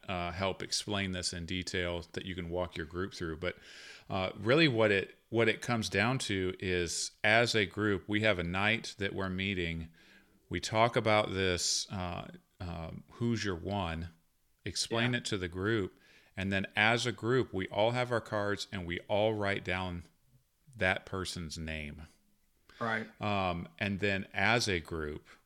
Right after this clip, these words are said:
Speaker 1: yes, we are, we, we're praying, investing, inviting individually, but as a group, we're praying for all of them.
Speaker 2: Mm-hmm.
Speaker 1: So think, and in our prayer time, right? So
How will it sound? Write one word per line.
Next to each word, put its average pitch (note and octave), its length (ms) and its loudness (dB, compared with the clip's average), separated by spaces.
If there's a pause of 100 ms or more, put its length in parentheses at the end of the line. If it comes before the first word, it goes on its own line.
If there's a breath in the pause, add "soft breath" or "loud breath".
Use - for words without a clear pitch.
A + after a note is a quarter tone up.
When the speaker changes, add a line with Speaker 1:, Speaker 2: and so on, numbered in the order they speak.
(500)
Speaker 1:
yes, A2 280 0
we C3 180 0
are, A2 160 2 (180)
we, C3 260 -2
we're G2 140 0
praying, B2+ 380 2
investing, G2 460 0
inviting F2+ 540 0
individually, F2 880 -2 (460 soft breath)
but G#2 220 2
as G#2+ 260 6
a G2+ 60 0
group, G2+ 600 2 (400)
we're A2 200 2
praying G#2+ 400 -2
for F#2+ 280 -6
all F#2 280 4
of E2+ 140 -12
them. - 220 -10 (760)
Speaker 2:
Mm-hmm. A#2+ 440 -2
Speaker 1:
So G2 340 2 (220)
think, C#3+ 280 0
and A2+ 220 2
in B2 140 0
our A#2+ 180 6
prayer C3+ 300 6
time, D#2 480 -2
right? G2+ 280 4
So G2 320 2